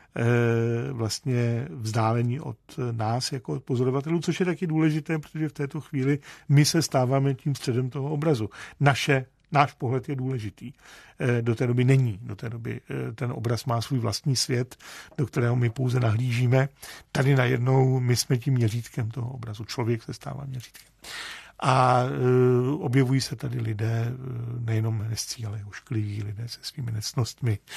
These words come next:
Eh, jsou to, eh, často až, eh, karikatury, jako třeba, eh, v postavách katanů kristových a podobně,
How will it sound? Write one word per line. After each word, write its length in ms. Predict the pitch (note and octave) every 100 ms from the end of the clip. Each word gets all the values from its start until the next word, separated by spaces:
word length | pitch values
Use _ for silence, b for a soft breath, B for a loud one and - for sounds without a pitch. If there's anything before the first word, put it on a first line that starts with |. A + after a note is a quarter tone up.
| B B B _
Eh, 640 | C#3 A2 A2 G#2 G#2+ A2+ G#2
jsou 300 | - B2+ A2
to, 320 | - A2+ G#2 - B B B
eh, 60 | - A2+ A2 A2 A2 -
často 500 | A#2 - - C3+ A2
až, 480 | - - - -
eh, 340 | B2+ A2+ A2+ A2+
karikatury, 680 | - G#2 G#2 G#2 - A2 G#2+
jako 220 | G#2 -
třeba, 380 | A2+ - - B2+
eh, 720 | - - - - A2+ A2+ G#2+
v 80 | G#2+
postavách 640 | - A#2 - G2+ G2+ G2+ -
katanů 500 | A#2 - A2+ G#2+ G#2
kristových 680 | G2+ F#2 - G2+ A2 -
a 40 | B2+
podobně, 480 | - A2 A2 G#2+